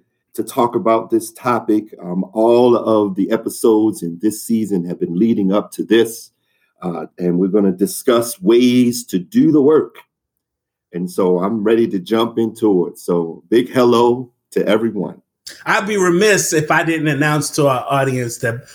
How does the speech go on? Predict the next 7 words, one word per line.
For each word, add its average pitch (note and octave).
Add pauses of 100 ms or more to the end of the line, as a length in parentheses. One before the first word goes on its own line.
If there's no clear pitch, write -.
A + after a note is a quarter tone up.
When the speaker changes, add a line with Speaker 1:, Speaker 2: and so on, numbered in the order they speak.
(140)
Speaker 2:
those C#3
who C3 (200)
are A#2+
fans C#3
of A#2+
Rob, C3 (280)
that C3+